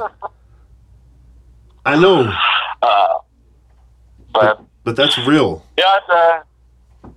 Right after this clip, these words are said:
Speaker 2: <laughs> yeah, I'm interested to see, uh, the Fortnite League and see what they do with that. Hey, I might even watch that since I, since I'm, I know how Fortnite works.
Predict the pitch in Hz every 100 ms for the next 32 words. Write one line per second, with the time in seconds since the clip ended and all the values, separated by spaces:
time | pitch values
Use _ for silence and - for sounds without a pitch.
0 | _ _ _ - _ _ _ - - -
1 | - - - _ 147 160 185 - 220 233
2 | - _ _ - - - - - - -
3 | - 185 180 190 190 - 175 165 156 -
4 | 156 143 135 131 127 123 - 143 135 127
5 | 123 117 123 120 117 123 113 _ _ _
6 | _ - 127 127 123 120 117 120 117 -
7 | 117 113 113 - _ - 180 156 131 139
8 | 170 170 160 139 123 123 120 - 131 127
9 | 117 110 _ 110 - 107 107 _ - _
10 | _ - - - 294 170 170 - _ -
11 | 147 165 175 165 165 139 156 180 135 120
12 | 117 120 123